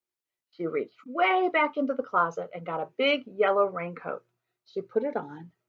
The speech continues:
and walked outside. There was no mud puddle anywhere, so she yelled, Hey, mud puddle!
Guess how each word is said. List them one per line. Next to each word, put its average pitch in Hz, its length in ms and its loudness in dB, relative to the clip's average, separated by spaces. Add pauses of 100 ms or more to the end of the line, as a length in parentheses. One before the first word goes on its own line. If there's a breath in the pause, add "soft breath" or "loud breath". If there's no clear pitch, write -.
(120)
and 170 120 -12
walked 151 240 -14
outside. - 320 -20 (1300)
There 165 80 -6
was 170 160 2
no 185 200 -2
mud 208 260 -2
puddle 254 240 2
anywhere, 220 540 0
so - 180 -2
she 196 200 -8
yelled, 208 360 0 (280)
Hey, 415 280 6
mud 320 320 2 (140)
puddle! 349 400 4